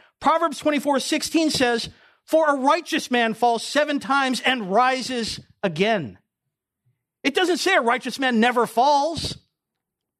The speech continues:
When Jesus said, "It is finished," you can believe that.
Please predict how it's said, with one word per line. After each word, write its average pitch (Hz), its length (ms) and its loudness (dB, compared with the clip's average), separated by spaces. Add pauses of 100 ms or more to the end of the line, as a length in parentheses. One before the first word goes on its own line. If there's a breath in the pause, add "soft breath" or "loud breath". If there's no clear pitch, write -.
(1400)
When 233 160 2
Jesus 269 380 2
said, 226 360 0 (160)
"It 269 320 -2 (200)
is 233 420 0 (120)
finished," - 760 -4 (380)
you 269 140 4
can 294 180 2
believe 240 580 2
that. 117 380 -10